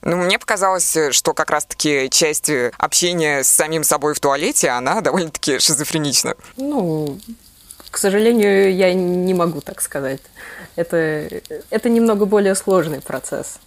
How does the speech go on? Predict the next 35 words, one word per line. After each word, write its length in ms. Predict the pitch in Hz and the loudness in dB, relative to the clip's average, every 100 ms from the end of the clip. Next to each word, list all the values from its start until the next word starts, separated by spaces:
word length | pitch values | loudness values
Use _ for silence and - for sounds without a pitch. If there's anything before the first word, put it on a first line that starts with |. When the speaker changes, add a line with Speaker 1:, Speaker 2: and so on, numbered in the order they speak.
| _ | _
Speaker 2:
То, 120 | - 226 | -4 -4
что 380 | - 220 214 - - - - - | 0 0 0 -4 -16 -20 -20 -10
идет 300 | 196 202 180 | -2 0 0
внутренний 480 | 196 190 165 165 160 | 0 -2 -2 -2 -2
диалог 360 | 175 170 156 - | 0 0 0 -2
с 80 | |
собой, 300 | - 175 156 | -6 -2 -2
я 120 | 147 160 | -2 -2
уже 180 | 156 | -4
говорила, 600 | 165 170 190 320 277 147 - - - | -2 0 0 2 2 0 -4 -16 -8
а 340 | 170 170 170 170 - - - - _ - | -4 0 -2 -4 -12 -20 -20 -20 _ -10
в 60 | |
шизофрении 800 | - 190 208 214 254 311 247 185 - - | -6 -4 -4 -2 -2 0 0 -2 -6 -14
в 80 | 175 | -10
основном 420 | 190 208 220 226 190 | -8 -4 -2 0 -2
диалог 400 | 185 202 240 - | 0 2 0 -2
воспринимается 760 | 185 - 190 208 220 190 - 180 | -8 -6 -4 -2 -2 -2 -4 -6
как 220 | 180 - | -8 -8
что-то, 480 | - 220 196 196 - _ - _ | -6 -4 -2 -2 -4 _ -20 _
э, 220 | - 175 170 | -4 -2 -2
стороннее. 640 | - 208 214 151 139 143 - - | -2 0 0 -2 -6 -10 -14 -12
Голос 440 | 190 190 262 214 | -4 2 2 2
может 260 | 226 202 190 | 0 -2 -4
казаться 400 | 196 208 202 202 | -4 -2 -2 -6
чем-то 420 | - 208 190 180 | -6 -6 -4 -6
чужим. 560 | 175 - 185 175 135 - - _ - _ - - | -6 -6 -4 -4 -4 -8 -18 _ -20 _ -20 -2
Speaker 1:
То 80 | 180 | 0
есть, 200 | 170 180 | 0 2
э, 260 | 156 147 | 2 2
с 100 | - | 0
ним 380 | 190 208 165 135 | 0 0 0 0
в 60 | - | -2
конфронтацию 800 | 156 - 160 151 139 - 120 107 | -4 -2 -2 -2 -2 -2 -4 -2
человек 280 | - 131 123 | -2 -2 -4
вступает, 540 | - - 131 - - | -6 -2 -2 -4 -10